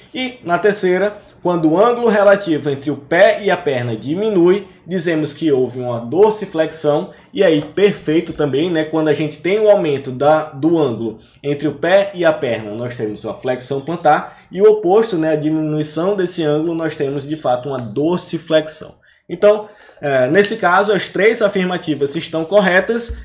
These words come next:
É, alternativa correta, então, número, é, alternativa A é a alternativa correta dessa terceira questão.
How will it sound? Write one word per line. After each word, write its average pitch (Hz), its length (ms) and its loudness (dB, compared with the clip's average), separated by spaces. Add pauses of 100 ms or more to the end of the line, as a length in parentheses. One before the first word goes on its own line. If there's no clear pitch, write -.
(140)
É, 117 540 2
alternativa 165 580 0
correta, 175 480 0
então, 156 480 -2
número, 165 460 -2 (200)
é, 98 300 -8
alternativa 156 760 2
A 131 320 2 (160)
é 143 60 -2
a 143 40 2
alternativa 143 540 0
correta 147 480 0
dessa 135 260 -2
terceira 143 400 -4
questão. 156 520 -4